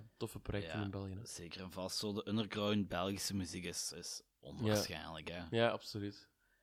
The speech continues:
Speaker 2: Iets waar we, waar we meer aandacht aan moeten geven, vind ik toch persoonlijk.
Speaker 1: Ja, ik ook,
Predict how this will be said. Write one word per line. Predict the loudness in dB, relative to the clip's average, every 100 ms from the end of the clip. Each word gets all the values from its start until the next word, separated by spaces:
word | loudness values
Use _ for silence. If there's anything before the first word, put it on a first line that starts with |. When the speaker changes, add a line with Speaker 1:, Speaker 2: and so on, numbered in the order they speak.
| _ _ _ -6
Speaker 2:
Iets | -4 -2
waar | -2 0
we, | 2 2
waar | 0 0
we | -2
meer | -2 -4 -6
aandacht | -8 -8 -8 -10
aan | -12
moeten | -12 -14
geven, | -14 -12 -12 -12 -14 _ _ _ _
vind | -2 0 0
ik | -6 -8
toch | -8 -10 -10 -14 -12
persoonlijk. | -4 2 2 2 -8 -16 -4
Speaker 1:
Ja, | -2
ik | -2
ook, | -4